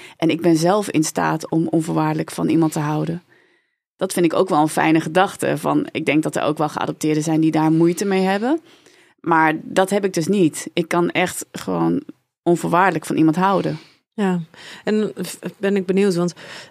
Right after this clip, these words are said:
Speaker 2: ehm, er is natuurlijk, hè, als je het hebt over onvoorwaardelijke liefde, ik heb dat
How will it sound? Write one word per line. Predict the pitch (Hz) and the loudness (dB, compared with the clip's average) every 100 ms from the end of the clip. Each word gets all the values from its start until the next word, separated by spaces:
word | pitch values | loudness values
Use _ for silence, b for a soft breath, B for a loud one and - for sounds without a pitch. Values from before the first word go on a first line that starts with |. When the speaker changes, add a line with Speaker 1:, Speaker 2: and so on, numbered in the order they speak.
| B | B
Speaker 2:
ehm, | - 175 170 180 170 175 170 - _ _ _ _ | -2 2 2 2 2 0 -4 -8 _ _ _ _
er | 170 190 175 | 2 4 6
is | 185 | 4
natuurlijk, | 190 190 185 170 - - _ _ _ _ _ _ | 2 4 4 2 -10 -18 _ _ _ _ _ _
hè, | - 208 180 | 0 2 2
als | 165 | 2
je | 170 | 0
het | |
hebt | 170 165 - | 0 -2 -2
over | - 151 | -4 -2
onvoorwaardelijke | 202 160 160 160 156 156 | -2 0 2 2 2 0
liefde, | 170 208 - 190 | 2 2 2 2
ik | 196 | 2
heb | 175 | -2
dat | - 156 - | -2 -4 -6